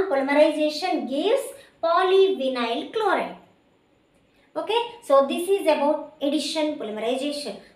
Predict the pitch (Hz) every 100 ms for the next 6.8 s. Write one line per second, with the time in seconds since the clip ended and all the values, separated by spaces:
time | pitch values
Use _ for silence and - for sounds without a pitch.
0 | _ 262 277 277 247 247 254 - - 339
1 | 339 381 294 - 254 254 311 320 294 254
2 | 202 185 - - _ _ _ - 330 359
3 | 381 381 330 349 370 349 330 320 294 -
4 | - - 370 392 370 320 302 302 302 -
5 | 240 240 247 254 285 294 349 349 - _
6 | 311 359 370 - 302 302 269 269